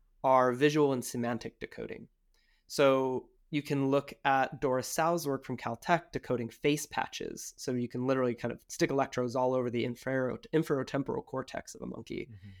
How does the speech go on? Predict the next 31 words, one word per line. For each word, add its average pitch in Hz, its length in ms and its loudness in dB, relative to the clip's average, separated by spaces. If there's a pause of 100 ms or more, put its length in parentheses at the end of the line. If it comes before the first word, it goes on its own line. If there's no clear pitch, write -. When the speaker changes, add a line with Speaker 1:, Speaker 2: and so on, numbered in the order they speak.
(220)
Speaker 1:
And 143 200 2
then 131 300 0 (100)
from 139 280 6
just 135 200 -2
a 127 60 0
few 190 600 4
features, 156 680 0
reconstruct 151 1120 -2 (360)
a 120 80 -2
face 139 440 2
that - 160 -6
that 131 260 0 (140)
monkey 123 280 -2
is - 120 -10
seeing. - 400 -4 (520)
So 131 400 4
Speaker 2:
Oh, 104 120 -10
wow. 101 280 -10 (280)
Speaker 1:
that's 170 300 6
really 127 220 2
Speaker 2:
But 127 120 0
the 135 60 2
Speaker 1:
cool. 131 60 2
Speaker 2:
monkey 135 280 2
is 104 100 -2
seeing. 117 560 -4
Speaker 1:
Yeah. - 100 -2
Speaker 2:
Okay, 92 440 2
interesting. 117 480 -6 (280)
Speaker 1:
Yeah. 143 160 4 (200)
Speaker 2:
Interesting. 110 400 -8